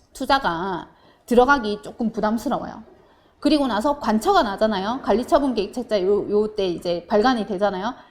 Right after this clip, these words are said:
이렇게 이때도 이제 사업이 웬만큼 진행이 됐잖아요. 봐봐요. 그 위원회도 할 일 했죠. 조합도 할 일 했죠. 그다음에 사업 시행 계획 인가까지 냈잖아요. 그럼 이제 관리처분 요때도 이제 뭔가 구색을 하나 맞춰야 되니까 책자를 딱 발간을 하는 거예요.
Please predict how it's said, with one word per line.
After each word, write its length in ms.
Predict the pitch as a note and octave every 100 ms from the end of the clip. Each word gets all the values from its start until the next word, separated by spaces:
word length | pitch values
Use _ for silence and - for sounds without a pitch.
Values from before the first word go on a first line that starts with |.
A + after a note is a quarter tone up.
| _
이렇게 180 | C4 A3+
이때도 340 | D4+ F#4+ C#4
이제 420 | G3+ F#3+ G3 G3+ F#3+
사업이 320 | C#4+ D4+ C4
웬만큼 540 | G3 A3 C4 C4 G#3
진행이 340 | - A#3 C4 A3
됐잖아요. 440 | G3 F#3+ F3 F#3 - F4 _
봐봐요. 300 | F#3 F#3+ G#3 - - - _ _ _ -
그 220 | A3 A#3+ G#3
위원회도 480 | B3+ F4 D#4+ C4+
할 200 | D4+ C#4+
일 120 | B3+ C#4+
했죠. 460 | D4 C4+ D#4 -
조합도 360 | - D#4 D#4 D#4
할 220 | C4 A#3
일 80 | C4
했죠. 380 | C4+ C4+ E4 G#4+ - _ A#3
그다음에 220 | A3+ A3+
사업 260 | - G4+
시행 240 | G#4 G#4+ D#4
계획 340 | C4 G#3+ A#3
인가까지 580 | C4 C#4 C4+ C4 G3+ G#3+
냈잖아요. 600 | F3+ - C4 B3 G#3 C#4 - - _
그럼 160 | G3+
이제 140 | A#3 -
관리처분 640 | - A3+ C4+ G4 F4 D4+
요때도 520 | B3 B3+ D4 D#4+ F4 B3+
이제 240 | F3+ F3+ -
뭔가 240 | A3+ A#3
구색을 400 | A3 C#4+ D#4+ B3
하나 140 | A3 G3
맞춰야 260 | F3+ D4+
되니까 320 | A#3 G3+ B3+
책자를 400 | C4 E4 E4+ B3
딱 180 | - -
발간을 380 | - F#3+ G3+ G3
하는 200 | G3 G3
거예요. 220 | F#3+ E3